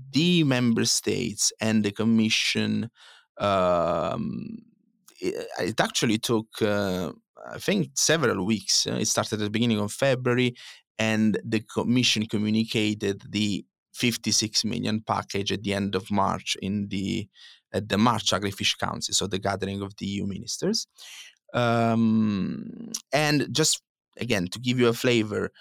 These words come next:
uh, it considered the pressure on local prices from the excessive supply of cereals and oil seeds, uh, uh, the tension in the logistics, uh, chains, uh, f-, they, they had this, uh, this criteria,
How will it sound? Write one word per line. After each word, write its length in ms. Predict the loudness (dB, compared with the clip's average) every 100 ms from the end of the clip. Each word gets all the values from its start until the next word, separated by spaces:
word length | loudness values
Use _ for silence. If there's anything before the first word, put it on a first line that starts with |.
| -20 -20 _ 0
uh, 40 |
it 220 | 0 0 2
considered 840 | 4 4 4 4 4 4 4 2
the 100 | -2
pressure 580 | 0 0 2 2 2 4
on 180 | 4 4
local 300 | 4 0 -2
prices 640 | 0 2 4 2 2 0
from 300 | 0 0 0
the 60 |
excessive 600 | 0 0 2 2 2 2
supply 460 | 0 -2 0 2 2
of 200 | 0 2
cereals 800 | 2 2 2 4 4 2 2 0
and 200 | 0 -2
oil 220 | -2 0
seeds, 640 | 0 4 4 4 2 2
uh, 140 | 2 2 -2 -18 -10 0
uh, 140 | 0
the 120 | 2
tension 580 | 2 2 4 4 4 4
in 140 | 4 4
the 120 | 4
logistics, 840 | 2 0 -2 -2 -4 -4 -4 -4 -6 -2
uh, 160 | -2 0
chains, 800 | 2 2 2 2 4 4 2 -2 -12 -20 _
uh, 640 | 2 4 4 4 4 4 2
f-, 100 | -2 -6
they, 540 | -6 0 2 4 4 2
they 120 | 2
had 340 | 2 -2 -2
this, 300 | 0 2 4
uh, 240 | 4 2 2
this 140 | 0
criteria, 800 | 0 -2 0 0 0 2 0 -2